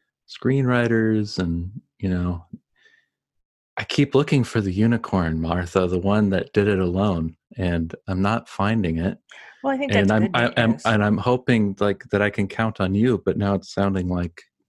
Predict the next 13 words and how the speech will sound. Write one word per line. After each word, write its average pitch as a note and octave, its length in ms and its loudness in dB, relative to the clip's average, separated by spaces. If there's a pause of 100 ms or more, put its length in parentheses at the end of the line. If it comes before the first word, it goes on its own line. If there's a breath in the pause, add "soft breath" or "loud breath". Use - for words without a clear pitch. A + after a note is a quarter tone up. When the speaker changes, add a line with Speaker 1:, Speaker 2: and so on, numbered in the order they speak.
Speaker 1:
that F#2+ 260 0
won't F#2 180 -2
be F#2+ 80 2
the F2 140 -2
case E2+ 340 -6 (140)
either. - 440 -4 (400)
Speaker 2:
Well, B3+ 300 4
and B3 240 -2
isn't, D#4+ 300 -4
that's F#4+ 220 4
good A3 200 0
news. C3 540 -6
Speaker 1:
<laughs> - 40 -20